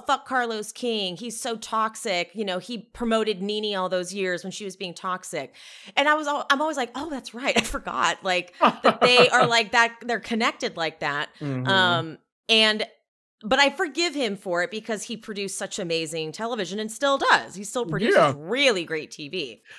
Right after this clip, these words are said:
Speaker 2: I, the reason I let some of his criticism, like, fly, especially of, like, I, I do hate that, like, people are so critical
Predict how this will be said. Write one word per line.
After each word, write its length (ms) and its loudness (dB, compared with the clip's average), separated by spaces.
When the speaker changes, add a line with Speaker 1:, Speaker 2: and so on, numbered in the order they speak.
Speaker 2:
I, 320 8
the 240 4
reason 420 2
I 140 6
let 280 4
some 180 -2
of 60 -6
his 120 -6
criticism, 800 -2
like, 380 0
fly, 540 4
especially 400 2
of, 160 0
like, 120 4
I, 240 6
I 180 6
do 220 2
hate 280 0
that, 100 -4
like, 240 -2
people 240 -4
are 20 -2
so 260 0
critical 680 0